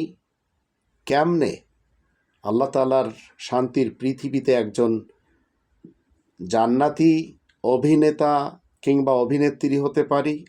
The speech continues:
অথবা জাহান্নামী অভিনেতা এবং অভিনেত্রী হতে পারি। আল কোরআনে বলা হচ্ছে, যে মানুষ কোরআনে বর্ণিত বিভিন্ন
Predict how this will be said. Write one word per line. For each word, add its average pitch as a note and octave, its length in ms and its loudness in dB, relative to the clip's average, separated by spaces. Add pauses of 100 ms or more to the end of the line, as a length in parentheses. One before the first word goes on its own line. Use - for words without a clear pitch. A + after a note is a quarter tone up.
(100)
অথবা D3+ 420 -2 (160)
জাহান্নামী C#3 560 0 (100)
অভিনেতা C3+ 580 0
এবং B2+ 280 -2
অভিনেত্রী B2 560 -2
হতে G2+ 200 -6
পারি। D#2+ 240 -18 (3000)
আল C3 220 0
কোরআনে F#3 440 2 (1300)
বলা C3+ 360 0
হচ্ছে, D#3 420 -2 (840)
যে A#2 300 -2 (200)
মানুষ C3 520 0 (1120)
কোরআনে C#3 420 0
বর্ণিত C3+ 520 2
বিভিন্ন D3 400 0